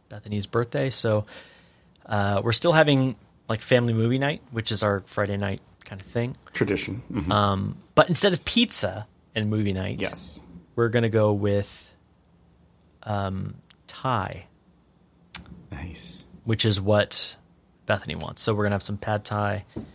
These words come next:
Speaker 1: I'm gonna have some curry because I don't like pad Thai that much. I
Speaker 2: Okay.
Speaker 1: really like curries, though. So
Speaker 2: Tough but fair. Now, do the kids know how to order Thai food?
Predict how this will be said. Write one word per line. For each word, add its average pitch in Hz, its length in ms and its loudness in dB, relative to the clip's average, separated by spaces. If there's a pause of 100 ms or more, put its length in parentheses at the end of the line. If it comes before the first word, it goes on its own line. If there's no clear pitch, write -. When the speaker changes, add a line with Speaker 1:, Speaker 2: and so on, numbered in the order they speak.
(600)
Speaker 1:
I'm 127 200 4
gonna 113 160 4
have 98 100 0
some 98 140 -8
curry 90 340 0
because 95 360 -6
I 110 220 0
don't 101 300 -4
like - 200 -14
pad - 200 -16
Thai - 180 -16
that 52 140 -18
much. - 320 -20 (120)
I 107 260 -2 (400)
Speaker 2:
Okay. 156 160 0
Speaker 1:
really 117 400 8
like 90 180 -2
curries, - 360 -8
though. - 200 -18 (140)
So - 160 -20 (600)
Speaker 2:
Tough 123 280 4
but 180 100 0
fair. 190 320 2 (600)
Now, 123 140 6
do 113 160 -2
the 120 100 4
kids 147 320 0
know 143 140 6
how 135 140 4
to 143 60 4
order 151 240 2
Thai 147 240 0
food? 165 300 -4